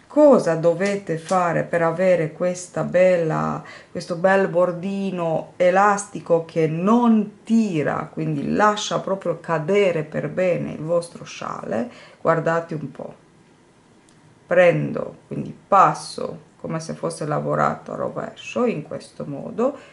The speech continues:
e cosa faccio? Prendo il filo, prendo il filo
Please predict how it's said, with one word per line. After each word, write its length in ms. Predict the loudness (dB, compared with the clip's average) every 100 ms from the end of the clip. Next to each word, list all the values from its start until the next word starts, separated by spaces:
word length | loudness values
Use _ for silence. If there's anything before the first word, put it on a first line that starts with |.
| -20 -6
e 120 | -6
cosa 360 | 0 2 2 2
faccio? 480 | 4 4 2 -10
Prendo 500 | -8 0 2 2 0
il 100 | -4
filo, 840 | -6 -14 -14 -12 -10 -2 0 0 -6 _ _ _ _ _ _ _ _ _ _ _ _ _ _ _ _ _ _ _ _ _ _ _ _ _ _ _ _ -20 -20 _ _ _ _ _ _
prendo 460 | -4 -2 -2 -4 -6
il 100 | -10
filo 800 | -14 -14 -12 -10 -2 -2 -2